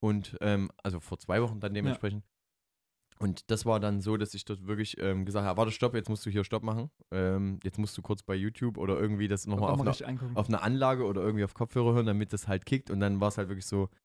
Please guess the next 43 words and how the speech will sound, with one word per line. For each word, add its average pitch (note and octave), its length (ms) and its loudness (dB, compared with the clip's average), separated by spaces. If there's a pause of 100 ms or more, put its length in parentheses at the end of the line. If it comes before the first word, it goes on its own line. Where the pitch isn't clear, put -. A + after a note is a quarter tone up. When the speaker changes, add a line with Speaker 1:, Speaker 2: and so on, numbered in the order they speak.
(440)
Speaker 1:
auf A2 100 -2
Knopfdruck - 440 0
so G2 120 -2
Gänsehaut G2+ 540 0
an. F2 180 -4
Und E2+ 60 -4
es D#2+ 100 -10
ist - 80 -8
einfach E2+ 260 0
Speaker 2:
Ja. - 60 -14 (220)
Speaker 1:
schön. G2 240 -2
Und F2 120 -6
das - 120 -6
sind C#3 160 -4
Songs, C#3+ 260 0 (380)
die, A#2+ 240 2
ähm, A2 360 2
die A2+ 100 -2
du A#2+ 100 2
im A2 80 0
Auto A2 240 0
schön, G#2 500 -2
schön, G2+ 340 -6
äh, F#2 300 -6
mitschreien E2+ 460 -8
kannst. D#2 180 -6
Speaker 2:
Ich, C#3+ 160 -4
ich, D#3 240 -6
das C#3+ 160 -6
ist F#3 100 -6
ja - 120 -2
auch G#3 80 -6
noch, A3 120 0
wäre F#3+ 180 0
hier G#3+ 100 0
nochmal G#3+ 180 0
der B2+ 140 -4
Tipp, - 160 -8
ne? D3 200 -4
Es D3+ 120 -8
ist F#3+ 120 -10
ja A3+ 80 -4
jetzt E3+ 360 -8